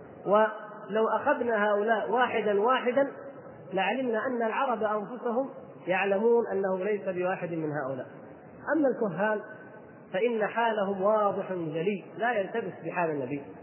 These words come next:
فالكهان كانوا يجلسون <coughs> يتصدرون لإخبار الناس بالمغيبات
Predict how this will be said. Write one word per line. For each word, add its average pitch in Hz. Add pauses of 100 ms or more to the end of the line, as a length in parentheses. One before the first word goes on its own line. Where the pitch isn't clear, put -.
(500)
فالكهان 262 (600)
كانوا 247 (200)
يجلسون 208 (880)
<coughs> -
يتصدرون 196 (760)
لإخبار 202
الناس 190 (440)
بالمغيبات 175